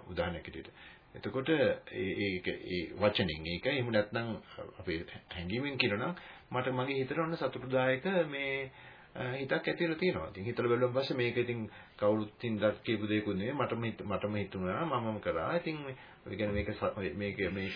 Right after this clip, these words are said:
මේකේ සැපක් තියෙනවා කියලා මිත්‍යා දිට්ඨියකුත් තියෙනවා. ඒ නිසා මේක ඔය කිව්වා වූ කැටගරියට වැටෙනවා. ඕක, ඔන්න ඕක ඒ වගේ දුකක් කියලා මට අහු වුණා ඒක. ඒක අහු වුණා.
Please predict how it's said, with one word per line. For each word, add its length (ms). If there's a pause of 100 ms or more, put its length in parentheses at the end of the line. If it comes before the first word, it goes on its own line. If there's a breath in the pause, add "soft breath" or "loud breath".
මේකේ 260
සැපක් 320
තියෙනවා 280
කියලා 180
මිත්‍යා 320
දිට්ඨියකුත් 440
තියෙනවා. 320
ඒ 80
නිසා 220
මේක 200 (320 loud breath)
ඔය 160
කිව්වා 280
වූ 80
කැටගරියට 460
වැටෙනවා. 320
ඕක, 220
ඔන්න 280
ඕක 180
ඒ 120
වගේ 240
දුකක් 140 (140)
කියලා 260
මට 240
අහු 220
වුණා 220
ඒක. 140 (100)
ඒක 200
අහු 160
වුණා. 200